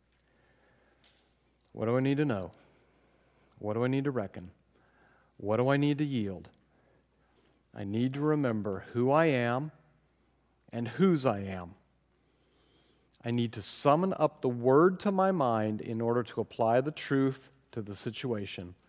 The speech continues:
And then I need to act in faith in accordance with that truth. That if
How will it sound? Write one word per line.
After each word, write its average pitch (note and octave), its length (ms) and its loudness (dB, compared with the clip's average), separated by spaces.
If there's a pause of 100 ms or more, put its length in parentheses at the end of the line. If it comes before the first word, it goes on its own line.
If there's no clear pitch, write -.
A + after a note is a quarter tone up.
(720)
And G#2+ 160 -6
then G#2 140 -2
I G2+ 160 -4
need C#3 380 0
to A2+ 240 -6
act C#3+ 400 0 (120)
in A#2+ 280 -4
faith D#3 840 2 (340)
in A#2 160 -4
accordance E3+ 960 2
with C#3+ 260 2
that B2+ 320 2 (320)
truth. - 600 -6 (1160)
That A2 140 -2
if G#2+ 160 -4